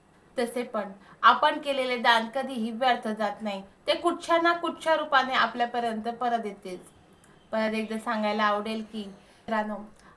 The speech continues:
आपल्याकडे जर अशी परिस्थिती असेल की आपण एखाद्याला मदत करू शकू तर नक्कीच मदत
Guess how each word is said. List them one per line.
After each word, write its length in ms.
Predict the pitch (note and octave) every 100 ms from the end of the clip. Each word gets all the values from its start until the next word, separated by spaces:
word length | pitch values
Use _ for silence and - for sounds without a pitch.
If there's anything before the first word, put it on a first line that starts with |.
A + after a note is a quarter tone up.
| _
आपल्याकडे 680 | G#3+ A#3 C#4 C#4 C4+ C4+ C4
जर 120 | C4
अशी 260 | A#3+ A3+
परिस्थिती 600 | C4 B3 B3 A#3+ A#3+ B3
असेल 380 | B3 A#3 B3+ A3 G#3+
की 60 | G3+
आपण 360 | G3+ G#3 A3+
एखाद्याला 500 | G#3+ A3 A#3 A3+ A3
मदत 320 | A3 G#3+ A3+ A#3
करू 180 | A#3+ A3
शकू 280 | G#3+ G#3 G3+
तर 180 | F#3+ G#3+
नक्कीच 440 | G#3 G#3+ C4 -
मदत 240 | A3+ G3